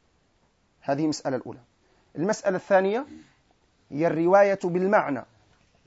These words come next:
الم-، الذي أشار إليها بقوله: "باللفظ المرادف له"، باللفظ المرادف، يعني النص فيه لفظ، فيه لفظ معين،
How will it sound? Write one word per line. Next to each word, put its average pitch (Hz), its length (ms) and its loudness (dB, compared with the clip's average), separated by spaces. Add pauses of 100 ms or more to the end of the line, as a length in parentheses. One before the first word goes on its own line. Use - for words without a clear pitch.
(760)
الم-، 165 320 0
الذي 160 320 2
أشار 190 260 4
إليها 185 320 4
بقوله: 202 440 2 (1600)
"باللفظ 180 580 4
المرادف 180 1040 6 (180)
له"، 135 240 -4 (680)
باللفظ 165 320 -4
المرادف، 175 560 2 (1800)
يعني 131 260 -12
النص 175 340 -4
فيه 160 460 -2 (760)
لفظ، 160 440 2 (400)
فيه 170 260 0
لفظ 170 220 4
معين، 175 500 0